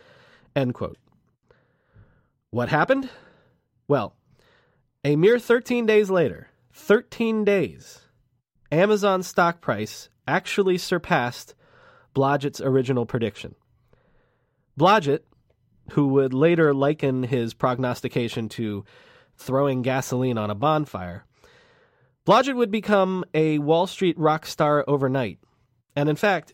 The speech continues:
he soon moved to Merrill Lynch, where he would replace no less than Jonathan Cohen as chief analyst. So, was Blodgett right and Cohen wrong? Well, yes and no.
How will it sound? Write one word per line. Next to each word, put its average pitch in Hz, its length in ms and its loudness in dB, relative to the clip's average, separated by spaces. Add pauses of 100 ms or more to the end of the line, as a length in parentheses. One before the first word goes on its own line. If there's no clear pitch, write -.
he 175 280 -2
soon 185 440 0
moved 160 360 0
to 156 100 -4
Merrill 131 320 0
Lynch, 123 420 -6
where 127 320 0
he 131 180 -2
would 127 160 0
replace 127 460 -4
no 127 220 0
less 127 320 -4
than 127 300 -6
Jonathan 120 500 -4
Cohen 135 480 0 (580)
as 104 180 -8
chief 113 240 -6
analyst. 87 520 -10 (800)
So, 165 480 2 (640)
was 147 440 2
Blodgett 151 520 2
right 147 380 0
and 120 320 -4
Cohen 139 320 0
wrong? 135 420 -2 (1200)
Well, 208 240 4
yes 185 240 0
and 202 80 0
no. 220 280 0